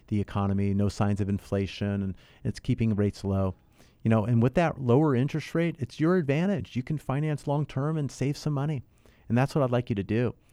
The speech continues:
I wanna make sure you have the right loan for you and your family's future.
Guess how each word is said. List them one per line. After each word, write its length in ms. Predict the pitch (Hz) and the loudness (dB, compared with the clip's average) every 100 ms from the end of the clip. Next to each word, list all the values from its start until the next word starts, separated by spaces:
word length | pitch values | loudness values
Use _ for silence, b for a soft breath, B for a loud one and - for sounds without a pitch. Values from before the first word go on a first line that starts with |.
| b | b
I 60 | - | -2
wanna 160 | 156 165 | 2 2
make 120 | 147 | 0
sure 160 | - | -2
you 100 | 147 | 0
have 100 | 120 | 0
the 80 | 123 | 0
right 240 | 107 110 104 | 2 4 4
loan 180 | 110 | 2
for 160 | 110 107 | 2 -2
you 220 | 101 104 | 0 2
and 80 | 107 | 2
your 80 | 101 | 0
family's 420 | - 98 95 92 | -2 -2 -2 -2
future. 400 | - 107 - 87 | 0 0 0 -4